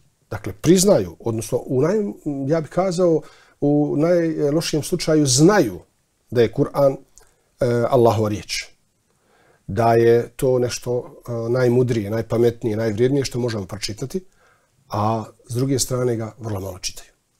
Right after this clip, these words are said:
I to je taj fenomen. Dakle, bez konstantnog druženja sa Kur'anom, svakodnevnog druženja, nije dovoljno i, i namaz obavljati pet vakata i samo učiti Kur'an na namazu,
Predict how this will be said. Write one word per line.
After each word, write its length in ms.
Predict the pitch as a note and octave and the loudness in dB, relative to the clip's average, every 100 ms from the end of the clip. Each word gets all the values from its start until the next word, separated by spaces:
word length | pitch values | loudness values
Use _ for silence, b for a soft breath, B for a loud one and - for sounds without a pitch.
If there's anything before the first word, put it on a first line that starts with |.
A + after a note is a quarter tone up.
| _ _ _ _ | _ _ _ _
I 80 | A#2+ | -6
to 180 | D3+ | -2
je 100 | C#3+ | -2
taj 140 | - - | -2 -4
fenomen. 380 | - B2+ A2+ F#2 | -2 -2 -2 -4
Dakle, 260 | A2+ A#2+ | -6 -6
bez 300 | A2 F3+ C#3+ - | 2 2 2 -4
konstantnog 640 | - C3+ - F#3+ E3+ C3+ G#2 | -2 -2 0 -2 -2 -6 -2
druženja 440 | A#2 A#2+ A#2+ F#2 | 0 2 0 -4
sa 160 | - A2 | -8 -6
Kur'anom, 560 | B2 - A2+ A2 F2+ | -8 -6 -2 -2 -4
svakodnevnog 500 | - D#3 D3+ A#2+ G#2+ | 0 0 0 -4 -4
druženja, 260 | F#2+ F#2+ A#2+ | -6 -8 -4
nije 200 | A#3 G3 | 2 4
dovoljno 420 | E3+ E3 C3 A2 b b b b | 6 6 4 0 b b b b
i, 60 | A#2+ | -2
i 120 | C3+ | 2
namaz 340 | B2+ C#3+ G#2 | 4 4 2
obavljati 400 | G#2 F#2 F2 - - | -4 -8 -10 -18 -8
pet 200 | G2+ - | -8 -4
vakata 380 | B2+ C3 A2 A#2 | -6 -6 -6 -2
i 40 | |
samo 260 | - D3+ C3 | 2 4 2
učiti 300 | C#3+ - - | 0 -6 -4
Kur'an 320 | E3 - B2+ | -4 0 -2
na 80 | A2 | 0
namazu, 560 | G#2+ B2 D#3 D#3+ D3 | 0 4 4 4 2